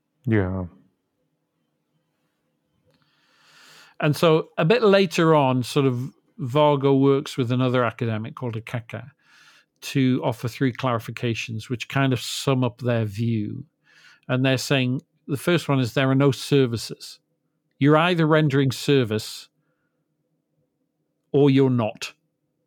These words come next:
Speaker 2: right? <laughs> Y-, you can serve, but you can't do services.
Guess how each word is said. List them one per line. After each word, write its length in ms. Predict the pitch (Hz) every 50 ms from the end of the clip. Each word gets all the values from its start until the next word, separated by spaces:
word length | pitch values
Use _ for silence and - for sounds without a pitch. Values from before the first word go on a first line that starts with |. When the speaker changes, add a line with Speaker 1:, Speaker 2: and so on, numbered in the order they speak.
| _ _ _ _ -
Speaker 2:
right? 460 | 131 127 117 - - - - - - -
<laughs> 200 | - 185 - _
Y-, 180 | 247 175 170 - -
you 180 | - 139 143 143
can 160 | - 147 131
serve, 560 | 117 - - - 196 185 156 147 143 123 - - - - - - - _ _ -
but 120 | 135 135
you 120 | 135 135
can't 360 | 127 - - 139 139 139 135 123
do 160 | 131 127 117
services. 800 | 113 - 131 120 117 104 107 101 - - 120 120 117 - -